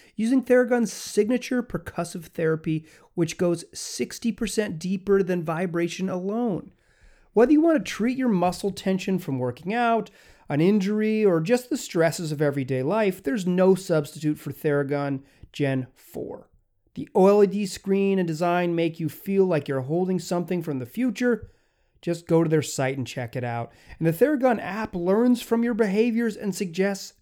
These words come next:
guided routines. Theragun is also trusted by two hundred and fifty professional sports teams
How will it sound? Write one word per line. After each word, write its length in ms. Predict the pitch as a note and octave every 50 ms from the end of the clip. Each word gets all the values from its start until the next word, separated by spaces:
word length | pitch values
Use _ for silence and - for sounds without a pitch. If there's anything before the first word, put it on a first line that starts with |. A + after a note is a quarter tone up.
| _ _ -
guided 400 | F3+ E3+ F3 F#3 F3 F#3 F3+ E3
routines. 960 | E3 E3+ E3+ E3+ - - - F#3+ G3 G3 F#3 D#3 C#3 - - - - - - _ _ _ _ _ _ _ _ _ _ _ _ _ _ _ _ -
Theragun 400 | G3+ A3 A3+ A3 G3 A3+ A3+ G#3+
is 120 | F#3+ -
also 240 | G3+ A3 A3 - A#3
trusted 440 | F#3 - - A3+ A3 A3 - A3+ F3+
by 200 | F#3 F#3 F3 F3+ - - - - - -
two 260 | - - - C#4+ C#4+ A3+
hundred 400 | - - A#3 A#3+ A#3 B3+ B3+ A3+
and 80 | G3
fifty 400 | - - - G#3+ A#3+ - - G#3
professional 480 | G3 - F#3+ F#3 G3+ G3+ F#3+ - G#3+ F#3
sports 340 | - - - F#3+ F#3+ F#3 -
teams 300 | - F#3+ F#3+ F#3+ F#3